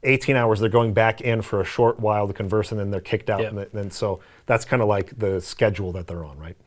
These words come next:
Speaker 1: So they go analyze for eighteen hours, they go back in and talk, they go out and analyze for eighteen hours, sleep for maybe a couple hours, go back in.
Speaker 2: Yeah.
Speaker 1: That's kinda like the cycle that they're on.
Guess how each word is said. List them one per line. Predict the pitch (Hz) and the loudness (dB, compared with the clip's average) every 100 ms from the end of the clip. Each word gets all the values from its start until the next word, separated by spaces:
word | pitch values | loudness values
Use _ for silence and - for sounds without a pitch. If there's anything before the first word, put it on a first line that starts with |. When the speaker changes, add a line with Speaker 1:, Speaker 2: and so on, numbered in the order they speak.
| _ - - | _ -20 -4
Speaker 1:
So | 127 | 4
they | 120 | 6
go | 113 120 | 8 6
analyze | 120 127 135 131 123 120 123 - | 6 4 6 8 8 6 4 0
for | - 120 | -2 0
eighteen | 120 127 117 | 2 0 2
hours, | 110 107 | 2 2
they | 113 | 2
go | 107 | 0
back | 90 110 110 | 2 0 0
in | 113 | -2
and | 104 | -4
talk, | 110 98 - | -4 -4 -4
they | 101 | -2
go | 104 | 4
out | 110 | 4
and | 120 | 4
analyze | 113 113 113 107 - | 2 4 6 4 4
for | 113 | 0
eighteen | 98 104 | 0 -2
hours, | 101 101 95 | -2 -2 -4
sleep | - 113 104 | -2 -2 0
for | 107 | -2
maybe | 104 | -2
a | 98 | -2
couple | 110 104 | -2 -4
hours, | 101 101 95 - - - | -2 -4 -6 -12 -16 0
go | 113 | 4
back | 110 104 | 6 4
in. | 107 101 - | 0 -4 -6
Speaker 2:
Yeah. | 127 120 110 - _ | -4 -2 -4 -10 _
Speaker 1:
That's | 120 - | 0 2
kinda | 135 123 | 2 4
like | 107 | 4
the | 95 | 0
cycle | - 104 92 90 | -4 -4 -4 -10
that | 85 | -12
they're | 98 | -16
on. | - | -20